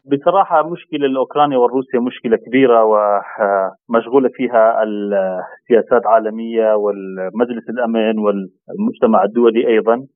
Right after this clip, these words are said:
لم أعتقد التدخل وقبول الدعوة من الحلف الناتو، لأنه حلف الناتو في هذه الوقت لم ي-، يقوم بالتصعيد التوتر بين ال-،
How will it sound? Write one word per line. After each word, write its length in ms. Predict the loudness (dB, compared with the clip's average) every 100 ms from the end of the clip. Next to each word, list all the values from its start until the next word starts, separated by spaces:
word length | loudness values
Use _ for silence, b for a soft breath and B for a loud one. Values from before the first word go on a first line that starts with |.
| -2
لم 420 | 0 0 -4 0
أعتقد 540 | 0 0 -2 -2 -4 -4 -6 -4
التدخل 540 | 0 0 0 0 0 2 2 4 4 0 -6
وقبول 920 | -2 2 4 4 0 -4 -6 0 0
الدعوة 460 | 0 0 0 2 0
من 120 | -2 -6 -6 -8 -10
الحلف 380 | -8 -4 -4 -2
الناتو، 460 | 2 2 0 -6 -6 -2
لأنه 300 | 0 2 0
حلف 200 | -2 -6
الناتو 320 | -4 -2 -2 -4
في 160 | -2
هذه 360 | 0 0 -2 -4
الوقت 440 | -2 0 0 -2 0 -2
لم 300 | -2 -4 0
ي-، 160 | 0 -2 _
يقوم 400 | -2 0 2 0
بالتصعيد 640 | 0 -4 -6 -6 -2 -2 -2
التوتر 560 | 0 2 2 2 0
بين 300 | 2 0 2
ال-، 680 | 2 0 -2 -8 -4 -4 -4